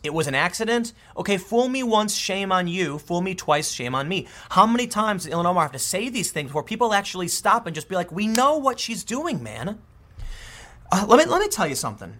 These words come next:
okay? My main channel video today was very critical of Democrats, but can this please be a good example?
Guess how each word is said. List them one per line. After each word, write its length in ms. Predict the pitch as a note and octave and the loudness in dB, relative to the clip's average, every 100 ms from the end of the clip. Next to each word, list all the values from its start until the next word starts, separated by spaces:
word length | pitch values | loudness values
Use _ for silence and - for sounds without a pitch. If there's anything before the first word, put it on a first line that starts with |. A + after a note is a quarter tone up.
| - | -16
okay? 160 | C3+ F3+ | -4 -2
My 140 | G#3 | 0
main 240 | A3+ C4+ C4 | 0 0 -2
channel 260 | G#3+ F#3 | 0 0
video 180 | D3 C#3 | -2 -4
today 260 | C3 C3+ B2+ | -6 -4 -4
was 120 | A#2+ | -2
very 160 | D3 D#3+ | -2 -2
critical 300 | D#3 C#3+ B2+ | -4 -4 -4
of 60 | |
Democrats, 440 | A#2 A2+ A#2 G#2+ - | -4 -4 -6 -8 -6
but 160 | D#3+ | -6
can 220 | F#3 F3+ | -2 0
this 240 | E3 A#3 - | 2 2 0
please 580 | - F3+ F#3+ G#3 G3+ - - - - - - - | -4 -4 -4 -4 -6 -8 -18 -20 -20 -20 -20 -6
be 160 | D3+ F#3+ | 0 2
a 60 | |
good 160 | C#3 F3+ | 2 0
example? 640 | D#3 D3 D3+ D3+ F3 F3 | 0 -2 -2 -2 -6 -8